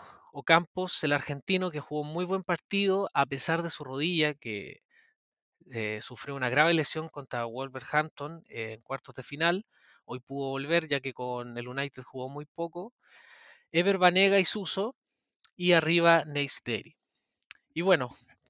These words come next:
con esto Sevilla logra su sexto campeonato. Inter de Milán tendrá que esperar nuevamente a lograr su cuarta copa. Tienen tres, al igual que Atlético Madrid y Liverpool.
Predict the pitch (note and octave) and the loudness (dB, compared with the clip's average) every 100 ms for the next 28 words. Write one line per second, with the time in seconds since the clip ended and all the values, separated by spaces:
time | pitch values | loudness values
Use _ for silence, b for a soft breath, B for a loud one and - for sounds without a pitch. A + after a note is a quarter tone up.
0 | _ - D3+ F3 - F3 E3+ D#3+ F#3 F3+ | _ 4 6 4 2 -2 2 2 6 6
1 | E3+ F3 E3 - - D#3+ - D3+ C#3+ D3+ | 6 4 2 -2 -4 -6 -4 -4 -2 0
2 | D#3+ G3 G#3 G#3+ - E3 - D3+ C#3+ C#3 | 2 4 4 0 0 -4 -2 -2 0 0
3 | D3+ D3+ C3+ C3 C#3 C#3 C3 C#3 C#3 D3+ | 0 -2 -4 -4 -4 -8 -2 -2 -2 -2
4 | D3+ D#3 E3 - F3 - B B B - | -2 -2 -4 -4 -6 -6 B B B 4
5 | B2+ A#2+ A2+ A2+ - A#2 B2 D3 - - | 6 8 6 2 -4 -10 -4 -2 -4 -2
6 | E3 E3+ D#3 C#3+ D#3 F#3 A#3 _ _ _ | -2 2 0 0 -2 -2 -4 _ _ _
7 | b b b b _ _ - C3+ C3 - | b b b b _ _ 2 2 4 6
8 | E3 - C#3+ C#3 D3 - C#3 C3 D3 D3 | 6 6 2 2 0 0 -2 0 -2 -4
9 | C#3 C3 C3+ D3 C3+ C3+ C#3+ - F3 | -6 -4 -2 -2 -2 -4 -6 -8 -12